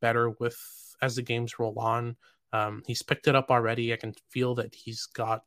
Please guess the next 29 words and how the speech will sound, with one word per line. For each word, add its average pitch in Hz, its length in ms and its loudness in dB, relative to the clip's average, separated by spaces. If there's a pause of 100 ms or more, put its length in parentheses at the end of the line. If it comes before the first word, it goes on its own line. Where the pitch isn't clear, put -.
some, 113 680 -4
some - 180 -4
more 120 400 2
in 123 140 -2
him 120 240 -4
that 113 120 -2
he's, 113 160 -6 (220)
that 123 180 -4
he's 110 140 -8
bringing 110 320 -4
out. 127 280 2 (360)
Um, 107 520 4 (520)
the - 80 -8
cold 127 340 -2
start 123 440 2
was 127 120 -8
kinda 127 220 -2
rough 127 180 0
for - 140 -6
him, 131 280 -2
but, 117 280 -2 (420)
uh, 110 200 2
the 113 140 -4
more 131 200 2
you 131 100 0
watch 120 300 2
him, 123 140 -4
the 113 80 -6
more 113 440 -4